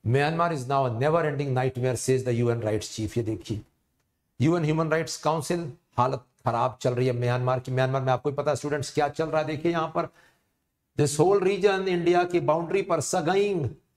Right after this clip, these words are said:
ये स्टेट्स इंपॉर्टेंट है इस बार के प्रीलिम्स के लिए। देखिए, अरकन आर्मी, चीन and रखाइन बेल्ट में, देखिए यहाँ पर सगाइंग and कैचिन में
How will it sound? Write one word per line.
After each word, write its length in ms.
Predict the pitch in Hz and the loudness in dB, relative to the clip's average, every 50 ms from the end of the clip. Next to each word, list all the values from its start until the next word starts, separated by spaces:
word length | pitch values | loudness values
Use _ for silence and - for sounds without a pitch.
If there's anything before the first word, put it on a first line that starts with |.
| _ _ _ | _ _ _
ये 180 | - 175 202 202 | 4 4 4 4
स्टेट्स 480 | - - - 202 214 226 220 - - 208 | 2 0 2 4 4 4 4 0 -4 -6
इंपॉर्टेंट 380 | 202 175 - 202 202 226 233 | -6 -2 2 2 2 4 4
है 60 | 233 | 2
इस 60 | 214 175 | 2 2
बार 180 | 202 220 214 | 2 0 0
के 80 | 208 220 | 0 0
प्रीलिम्स 360 | 214 214 220 226 233 - - | 0 0 0 0 -2 -2 0
के 100 | - 233 | 0 0
लिए। 220 | 226 233 226 220 | 2 4 4 4
देखिए, 300 | 190 185 202 180 202 214 | 4 2 0 0 2 2
अरकन 440 | 196 190 190 208 185 - 220 214 208 | 2 4 2 0 0 0 0 0 2
आर्मी, 600 | 202 202 202 208 208 220 214 196 165 - - - - _ _ _ _ | 2 2 2 2 2 0 0 -2 -2 -4 -8 -14 -20 _ _ _ _
चीन 640 | - - 233 240 247 240 233 220 208 175 139 95 - - - _ _ - | -2 0 2 2 2 2 2 0 0 0 -2 -4 -6 -10 -18 _ _ 2
and 240 | 160 190 208 196 202 | 2 2 2 2 2
रखाइन 500 | 202 196 196 - 220 214 220 226 220 214 | 2 0 2 0 0 0 0 0 0 0
बेल्ट 240 | 220 220 220 220 220 | 0 0 0 0 0
में, 380 | 220 226 220 208 170 - - - _ _ _ - | 2 2 4 2 0 -2 -6 -14 _ _ _ -2
देखिए 320 | 147 180 170 175 185 214 214 | 0 0 0 0 -2 -2 0
यहाँ 240 | 208 208 185 202 196 | 2 2 2 2 4
पर 140 | 202 208 | 2 2
सगाइंग 520 | 175 - - 214 208 202 226 240 247 247 240 | 2 2 4 2 4 4 2 0 0 0 0
and 260 | 233 226 220 214 - | 0 -2 -2 -2 -2
कैचिन 340 | - 220 220 - - 240 233 | 0 0 0 0 -2 -4 -2
में 400 | 226 233 233 226 226 220 220 220 | 0 0 2 2 2 0 -2 -6